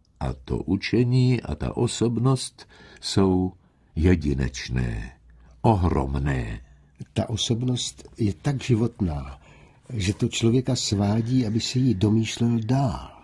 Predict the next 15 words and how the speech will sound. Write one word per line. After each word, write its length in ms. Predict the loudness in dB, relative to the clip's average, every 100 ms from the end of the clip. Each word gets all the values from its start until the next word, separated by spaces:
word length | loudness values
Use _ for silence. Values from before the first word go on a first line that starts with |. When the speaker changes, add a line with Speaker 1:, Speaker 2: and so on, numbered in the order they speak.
| -6
Speaker 1:
Četl 540 | 2 2 2 2 2
jsem 720 | 2 -4 -2 2 2 2 0
hlavní 920 | 0 0 2 2 0 0 2 2 0 -2 -10 -20 _ -2
ty 280 | 2 2 0
takzvané 640 | -2 -2 -2 0 0 2 0
životopisy 920 | 0 0 0 -2 -2 -4 -4 -4 0
Ježíšovy. 1000 | 0 0 -2 -6 -6 -6 -6 -6 -6 -6 -10 -20 -20 -20 -20 -10
V 120 | -2
žádném 960 | 2 4 4 2 -2 0 2 4 2 0
z 140 | -2
nich 380 | 0 2 0 0
nenacházím 1000 | 0 2 0 0 0 2 2 2 2 0
tolik 460 | 0 2 4 0 -2
náboženského 1120 | -2 0 2 2 2 0 -6 -2 0 2 0
života 640 | 0 0 0 -2 -2 0